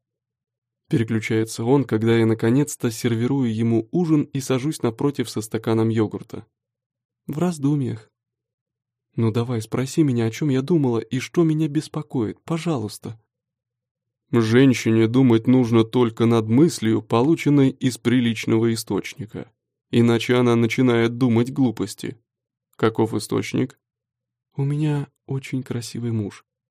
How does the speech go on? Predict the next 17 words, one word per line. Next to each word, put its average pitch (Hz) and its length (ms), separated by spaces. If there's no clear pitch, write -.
У 135 120
него 147 260
очень 165 520
интеллигентное 139 1000
породистое 123 720
лицо, 120 520
красивые 113 540
зелёные 107 420
глаза, 117 540
умный 143 360
пронзительный 117 640
взгляд, 143 500
прямой 135 340
нос, 143 400
идеально 123 500
очерченные 117 640
губы, 131 460